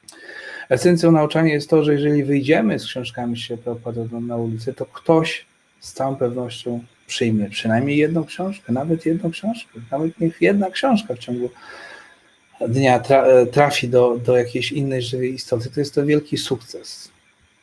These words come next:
bo trzeba pamiętać, że my nie działamy dla jakichś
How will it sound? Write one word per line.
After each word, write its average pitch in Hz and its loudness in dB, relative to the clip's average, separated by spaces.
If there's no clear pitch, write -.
bo 139 4
trzeba 147 2
pamiętać, 143 2
że 131 2
my 143 -6
nie 139 0
działamy 139 4
dla 127 2
jakichś 123 -8